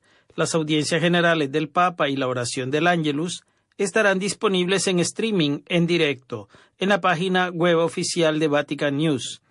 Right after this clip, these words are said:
y a través de los canales de televisión en todo el mundo. Ayer por la mañana, la oficina de prensa de la Santa Sede dio a conocer que ante la situación que se ha producido por el coronavirus, el Santo Padre ha decidido que la Santa Misa que celebra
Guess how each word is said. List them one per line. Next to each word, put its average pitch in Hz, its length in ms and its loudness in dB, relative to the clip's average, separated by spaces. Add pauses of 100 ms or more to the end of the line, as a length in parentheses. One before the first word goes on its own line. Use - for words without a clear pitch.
(480)
y 165 100 2
a 170 80 2
través 180 320 0
de 170 80 2
los 160 160 2
canales 170 420 0
de 147 120 -2
televisión 185 880 -2
en 165 140 0
todo 147 260 0
el 135 80 -2
mundo. 110 400 -6 (560)
Ayer 165 320 2
por 139 160 -6
la 143 80 -2
mañana, 175 440 2
la 214 120 2
oficina 160 420 -2
de 147 100 0
prensa 196 400 -2
de 208 60 2
la 160 140 0
Santa 151 340 -2
Sede 208 360 2
dio 170 200 2
a 147 80 0
conocer 156 480 -2
que 180 120 -2
ante 143 220 0
la 135 140 0
situación 175 640 0
que 143 140 -6
se 139 160 -2
ha 131 100 -2
producido 170 600 0
por 131 120 -4
el 123 120 -4
coronavirus, 156 800 -2 (360)
el 196 140 -6
Santo 214 320 0
Padre 202 340 4
ha 180 60 4
decidido 175 640 0
que 175 80 0
la 156 100 4
Santa 165 380 0
Misa 160 380 0
que - 180 -6
celebra 143 560 0